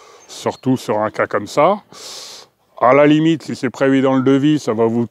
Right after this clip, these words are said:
euh, vous séparer, pas mélanger la terre de surface, la terre de profondeur, de manière à ce que vous les recombler le trou correctement. Euh,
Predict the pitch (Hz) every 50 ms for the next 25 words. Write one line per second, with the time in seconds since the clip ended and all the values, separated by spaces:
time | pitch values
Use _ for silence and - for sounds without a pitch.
0 | _ _ _ - 131 120 117 110 110 113 123 120 - - 127 110 - 131 123 117
1 | 123 131 135 120 - _ _ _ _ _ _ _ _ _ _ _ _ _ _ _
2 | _ - - - 127 123 123 131 127 131 131 127 127 113 117 131 131 127 120 117
3 | - - 127 120 117 117 113 - 131 117 - - 131 120 120 - - 120 110 101
4 | - - 120 107 107 107 101 - 107 - - 113 113 120 139 156 180 185 170 135
5 | 117 104 101 101 101 110 117 107 98 - - - 107 98 101 101 98 92 - -
6 | - 113 104 104 104 104 101 - - - - 123 110 - - 104 92 90 - _
7 | - 104 104 123 147 165 185 208 226 _ _ - - - - - - - - -
8 | - - _ _ - 131 113 107 107 107 107 107 104 104 104 104 104 104 104 104
9 | 101 101